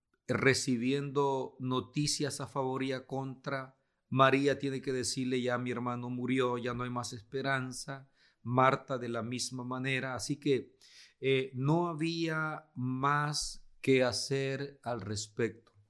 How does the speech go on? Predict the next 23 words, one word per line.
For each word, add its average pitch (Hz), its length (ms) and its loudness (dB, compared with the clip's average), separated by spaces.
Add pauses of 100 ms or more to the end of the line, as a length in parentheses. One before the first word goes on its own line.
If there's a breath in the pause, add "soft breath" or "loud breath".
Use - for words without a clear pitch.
(540 loud breath)
Pero 135 280 8
es 160 260 2
ahí 131 520 -2 (1040 loud breath)
donde 135 640 2
el 123 100 -2
Señor 117 640 -2
dice 117 800 -6
en 110 220 -4
el 107 100 -4
versículo 117 680 -4
cuarenta, 117 920 -4 (520)
"No 143 500 2
te 151 280 -4
he 143 40 -4
dicho 117 720 -6 (400)
que 120 180 0
si 107 380 -6 (280)
crees 143 760 0
verás 113 800 -2
la 110 220 -8
gloria 104 600 -8
de 98 160 -14
Dios". 87 540 -14